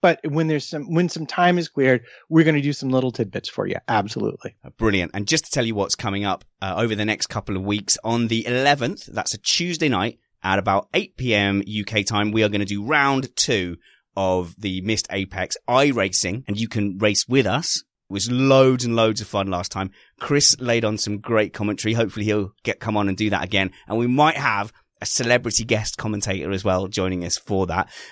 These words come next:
Speaker 2: Uh, and it was, it was brilliant fun racing with all of you guys. Basically, we had the commentators up as well, but you could also listen to everybody. So when there was an incident, you could hear people, like, crying out in anguish, and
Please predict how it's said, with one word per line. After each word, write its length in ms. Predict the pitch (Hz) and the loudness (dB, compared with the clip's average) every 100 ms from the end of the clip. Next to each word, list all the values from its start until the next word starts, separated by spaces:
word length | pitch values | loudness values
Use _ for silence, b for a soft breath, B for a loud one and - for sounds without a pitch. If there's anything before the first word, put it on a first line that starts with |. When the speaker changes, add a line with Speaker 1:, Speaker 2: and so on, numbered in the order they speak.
| - | -4
Speaker 2:
Uh, 280 | 101 101 104 | 0 2 2
and 120 | 113 | 2
it 40 | 113 | 2
was, 140 | 120 | 0
it 80 | 135 | 0
was 120 | 127 | -4
brilliant 440 | 117 156 143 117 101 | 2 4 6 4 2
fun 300 | 101 101 95 | 0 2 0
racing 420 | 104 - 92 92 | 0 0 0 -2
with 160 | 92 | 0
all 180 | 95 95 | 0 0
of 80 | 90 | -2
you 160 | 92 90 | -4 -2
guys. 360 | 90 90 90 B - | -2 -2 -6 B 0
Basically, 300 | 127 120 101 | 2 2 0
we 40 | 92 | -2
had 80 | |
the 40 | 92 | 0
commentators 560 | 156 151 135 113 98 | 2 2 2 0 2
up 220 | 98 95 87 | 2 0 -2
as 180 | 98 | -2
well, 320 | 107 101 95 b b | 2 4 2 b b
but 200 | - 101 | 2 2
you 160 | - 117 | 2 -2
could 140 | 113 | 0
also 280 | 110 104 98 90 _ - | 2 4 2 0 _ -6
listen 300 | 107 95 95 | 0 2 0
to 100 | - | 0
everybody. 540 | 95 90 76 69 78 | -2 -2 -6 -8 -8
So 160 | - 117 | -2 2
when 140 | 123 | 4
there 140 | 131 117 | 4 2
was 120 | 113 | 0
an 60 | 107 | 0
incident, 400 | 104 - 95 92 | 0 -2 -2 -4
you 80 | |
could 140 | 95 95 | -6 0
hear 180 | 110 101 | 0 2
people, 300 | 98 92 87 | -2 -4 -4
like, 140 | - _ - | -6 _ -4
crying 360 | - 110 104 | 2 4 4
out 200 | 101 95 | 0 -2
in 100 | 101 | -2
anguish, 480 | 95 95 87 80 - | -2 -2 -4 -4 -4
and 140 | 87 | -4